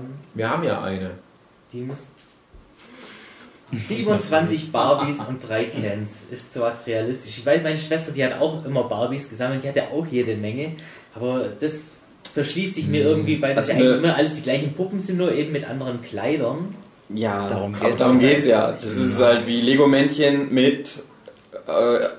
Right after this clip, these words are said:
Speaker 3: Marsstation, Lego-Männchen mit, äh, Schiff, Lego-Männchen mit Polizeistation, Lego-Männchen mit das und das. Also eine Freundin von mir damals, die hatte, doch, die hatte bestimmt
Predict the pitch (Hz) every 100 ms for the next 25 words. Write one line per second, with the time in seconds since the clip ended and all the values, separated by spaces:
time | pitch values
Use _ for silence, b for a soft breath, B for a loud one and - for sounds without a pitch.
0 | - 127 147 139 - - 147 143 143 147
1 | 143 135 139 135 139 135 131 131 135 127
2 | 123 - 123 123 127 - - 110 113 -
3 | 151 151 - - 120 127 127 123 127 127
4 | 120 120 - 113 117 - 123 120 117 120
5 | 120 120 113 117 110 110 107 107 104 104
6 | 95 98 98 101 101 B B - 117 117
7 | 123 139 156 156 147 139 135 131 127 131
8 | 131 127 127 - - - _ _ _ _
9 | _ - - 107 117 107 104 92 - -
10 | _ _ - 90 - - - 98 -